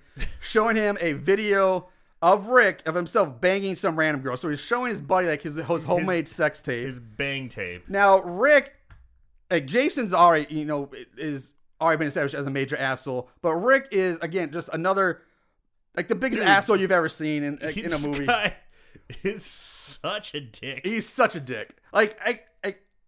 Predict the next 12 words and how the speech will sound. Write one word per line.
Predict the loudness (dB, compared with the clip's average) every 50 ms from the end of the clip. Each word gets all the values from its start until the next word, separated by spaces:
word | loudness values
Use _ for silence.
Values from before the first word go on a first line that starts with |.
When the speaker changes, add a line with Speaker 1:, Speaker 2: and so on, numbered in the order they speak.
| _ _ _ _ _ -6
Speaker 1:
this | -4 -4 -4 -4
douche | -6 -6 -6 -4 -4 -4 -2
nozzle, | 0 2 2 2 2
it's | 2 0 0 0
so | 2 4 4 6 6 6 4 4
over | 4 2
the | 0 -2
top | 0 0 2 4 4 4 2
with | 0 -2
his | -4 -4 -2
asshole | -2 0 0 0 0 0 -2 -2 0 0
ways | 0 0 0 0 0 -2